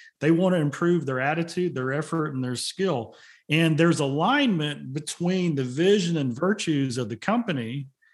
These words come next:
and their own personal vision for their life and the virtues that they live by.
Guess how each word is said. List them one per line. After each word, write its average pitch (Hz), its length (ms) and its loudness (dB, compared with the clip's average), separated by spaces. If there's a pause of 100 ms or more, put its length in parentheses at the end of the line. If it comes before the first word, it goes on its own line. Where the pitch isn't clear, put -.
(220)
and 160 200 2
their 160 160 4
own 277 260 4
personal 156 520 0
vision 139 340 -2
for 135 160 -4
their 127 140 -4
life 120 500 -4 (460)
and 143 260 0
the 135 40 0
virtues 151 600 2
that 143 140 -6
they 226 160 -2
live 131 260 0
by. 110 300 -10